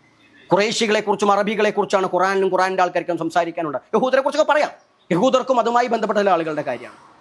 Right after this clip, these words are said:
ബൗദ്ധന്മാർക്കും പറയാം, മറ്റു പലതും ഉണ്ട്, പക്ഷെ ഇവരെ ആരും തൊട്ടിട്ടില്ല. ഇവരെ തൊടുക, അവർക്ക് വേണോ എനിക്കറിയില്ല,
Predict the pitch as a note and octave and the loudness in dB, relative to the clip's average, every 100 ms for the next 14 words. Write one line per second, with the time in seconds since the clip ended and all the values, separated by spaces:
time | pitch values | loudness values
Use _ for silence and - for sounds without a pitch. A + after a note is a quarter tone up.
0 | - F3+ A3+ C4+ C#4 F4 C4+ A#3+ A#3 G3+ | 0 0 2 2 2 0 0 2 0 -2
1 | B3 A3+ F3+ C#3 A2+ F#3 F3+ G#3+ G#3 G3 | 0 0 0 -6 -4 -2 2 4 2 2
2 | E3+ D#3 E3+ B2+ F#2+ _ _ _ - E3+ | -4 -6 -8 -10 -20 _ _ _ 0 2
3 | A#3 C#4 C#4 B3 A#3+ E3+ - F4 - D4+ | 4 2 2 2 2 0 0 0 0 2
4 | C#4+ C#4+ C#4+ C#4+ B3+ G3 | 2 0 -2 -2 -2 -6